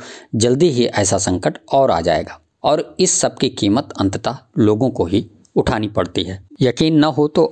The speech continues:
आटे के ट्रक के पीछे दौड़ते लोगों का दुखद वीडियो देख लीजिए। ये हालत उस आबादी की हो गई है जो प्रति व्यक्ति जीडीपी के आंकड़े के मुताबिक उन्नीस सौ पच्चीस तक भारत की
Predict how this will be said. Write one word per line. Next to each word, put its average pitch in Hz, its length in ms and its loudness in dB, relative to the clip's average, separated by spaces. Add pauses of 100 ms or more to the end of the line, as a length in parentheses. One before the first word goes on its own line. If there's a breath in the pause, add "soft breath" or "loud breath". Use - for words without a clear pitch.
आटे 110 260 0
के 120 120 -2
ट्रक 120 300 -2
के 104 60 0
पीछे 92 340 -4
दौड़ते 92 380 0
लोगों 95 300 0
का 87 160 0
दुखद 90 400 -4
वीडियो 87 260 0
देख 156 280 -2
लीजिए। - 300 -6 (180)
ये 156 80 6
हालत 180 480 0 (100)
उस 165 260 0
आबादी 127 400 2
की 147 340 2 (120)
हो 123 100 2
गई 113 200 2
है 110 200 0
जो 165 140 0
प्रति 131 360 -2
व्यक्ति 120 320 -2
जीडीपी 98 440 0
के - 240 -6
आंकड़े 101 300 0
के 110 120 -8
मुताबिक 92 480 -2
उन्नीस 107 280 2
सौ - 60 0
पच्चीस - 420 -2
तक 98 120 -2
भारत 98 440 -2
की - 140 -4